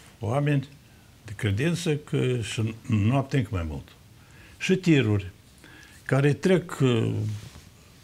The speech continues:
vamele noastre la Ocnița, Suchereni, la Costești Stânca, cu undă verde. Dacă noi suntem,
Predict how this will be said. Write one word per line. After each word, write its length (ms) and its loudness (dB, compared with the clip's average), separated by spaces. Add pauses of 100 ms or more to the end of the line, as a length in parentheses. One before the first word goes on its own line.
(720)
vamele 580 2
noastre 420 0
la 460 2
Ocnița, 560 -2
Suchereni, 760 0 (460)
la 420 0 (800)
Costești 540 -2
Stânca, 580 -2 (1400)
cu 120 -2
undă 340 4
verde. 420 -2 (1400)
Dacă 280 0
noi 160 4
suntem, 440 2